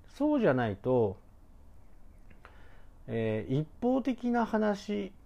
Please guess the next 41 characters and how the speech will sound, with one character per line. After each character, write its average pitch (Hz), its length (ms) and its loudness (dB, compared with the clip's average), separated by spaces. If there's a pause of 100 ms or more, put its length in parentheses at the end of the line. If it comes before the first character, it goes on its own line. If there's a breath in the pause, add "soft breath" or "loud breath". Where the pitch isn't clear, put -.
(420)
に 139 160 2
な 143 140 2
る 113 80 -2
と 107 140 -2
ね、 127 200 4
ど 165 180 2
う 196 60 0
し - 80 -12
て 240 100 6
も 143 160 4
こ 92 600 0
う、 - 20 -16 (3000 loud breath)
自 143 60 4
分 170 220 4
の 165 80 4
中 160 260 2
で 101 80 -8
ね、 110 280 -6 (200)
え 98 340 -8
ー、 117 60 -8
「あ 117 60 -2
あ、 117 60 2
よ 123 120 4
か 92 120 -8
っ - 60 -10
た - 120 -10
な」 123 180 -2
っ 120 60 -12
て 110 120 -4
い 98 140 0
う 98 60 -4
風 110 180 -6
な 98 60 -6
ね、 98 220 -8
形 98 420 -8
で、 95 240 -4 (500 soft breath)
ど 160 100 0
う 165 60 0
し - 60 -8
て 208 100 8
も 123 320 2